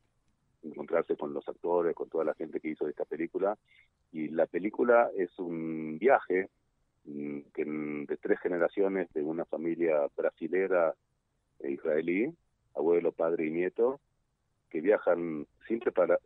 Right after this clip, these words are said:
sin preparativos, viajan a, al, a ver el Mundial de Fútbol del dos mil catorce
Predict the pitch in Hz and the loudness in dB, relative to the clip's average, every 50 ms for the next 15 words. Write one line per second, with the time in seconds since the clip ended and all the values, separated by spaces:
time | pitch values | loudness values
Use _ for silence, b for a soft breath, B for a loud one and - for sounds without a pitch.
0 | - - 110 113 131 - - 85 85 - - 120 113 104 101 87 90 95 90 - | -4 -8 -2 -2 -2 0 2 2 0 0 0 -2 2 2 2 2 2 0 0 0
1 | 92 87 87 80 78 78 78 76 - _ _ _ - 78 76 76 76 76 76 76 | -2 -2 0 0 2 2 2 2 0 _ _ _ -10 -8 -6 -6 -4 -6 -6 -6
2 | 73 - _ _ _ _ _ - 80 85 104 110 113 - _ _ _ _ _ _ | -8 -10 _ _ _ _ _ -4 0 2 2 2 2 -2 _ _ _ _ _ _
3 | _ _ _ - - 90 87 87 90 95 107 110 101 92 - 104 104 98 107 95 | _ _ _ -12 -8 -6 -4 -4 0 2 2 2 2 0 -2 -2 0 2 2 0
4 | 90 - - - 82 80 80 78 76 76 73 73 73 78 - 101 95 - - 92 | 0 -4 -6 -2 -2 0 0 0 -4 -6 -8 -8 -6 -6 -4 -6 -6 -4 -4 -2
5 | - 104 92 80 - - | 0 2 0 0 -2 -4